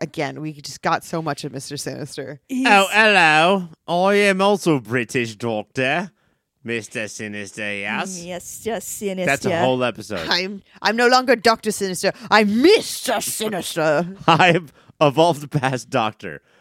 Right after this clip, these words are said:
Speaker 3: to become once again Mister.
Speaker 2: Mister,
Speaker 3: That's
Speaker 2: I'm
Speaker 3: the
Speaker 2: back.
Speaker 3: new, yeah.
Speaker 1: I keep your doctorate.
Speaker 2: Um,
Speaker 1: Charles Darwin
Speaker 3: I have
Speaker 1: was
Speaker 3: a
Speaker 1: wrong.
Speaker 3: Mister it.
Speaker 1: <laughs>
Speaker 2: That's fucking good, Ryan.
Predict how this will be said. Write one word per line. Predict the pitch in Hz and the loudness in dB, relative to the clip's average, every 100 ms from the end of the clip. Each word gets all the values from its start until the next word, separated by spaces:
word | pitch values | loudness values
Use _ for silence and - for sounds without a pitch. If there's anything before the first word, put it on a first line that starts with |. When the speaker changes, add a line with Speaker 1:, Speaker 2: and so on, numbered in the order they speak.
| _ _ | _ _
Speaker 3:
to | - 147 | -4 -2
become | 139 160 135 | 2 2 2
once | 131 135 | 0 -2
again | 139 117 107 101 | 0 0 -2 -2
Mister. | 101 95 - 69 | -4 -6 -10 -12
Speaker 2:
Mister, | 226 226 226 | -8 -6 0
Speaker 3:
That's | 156 160 | 2 2
Speaker 2:
I'm | 190 | 0
Speaker 3:
the | 202 | 0
Speaker 2:
back. | 180 156 | 2 2
Speaker 3:
new, | 135 131 120 117 - | 0 0 0 -4 -4
yeah. | 135 101 78 - _ - | -4 -2 -4 -12 _ -8
Speaker 1:
I | 226 165 _ _ | -6 -6 _ _
keep | - - 196 - | -14 -12 -12 -12
your | 131 117 | -14 -14
doctorate. | - - _ - - - - - _ _ _ _ _ _ - | -18 -20 _ -18 -18 -16 -18 -20 _ _ _ _ _ _ -6
Speaker 2:
Um, | 208 190 180 | -4 -2 -6
Speaker 1:
Charles | 180 175 143 165 | -4 -2 -2 -4
Darwin | - 151 147 | -6 -6 0
Speaker 3:
I | 143 | 2
have | 151 | 2
Speaker 1:
was | 123 | 0
Speaker 3:
a | 110 | -4
Speaker 1:
wrong. | |
Speaker 3:
Mister | 123 117 - 92 | -4 -6 -8 -10
it. | 82 78 - 269 - 240 226 220 _ _ | -10 -12 -16 -20 -20 -20 -20 -20 _ _
Speaker 1:
<laughs> | _ - - - _ | _ -20 -20 -20 _
Speaker 2:
That's | 214 202 | -8 -6
fucking | - 202 190 | -6 -8 -8
good, | 185 180 175 | -4 -4 -4
Ryan. | 185 190 233 | -6 -4 -6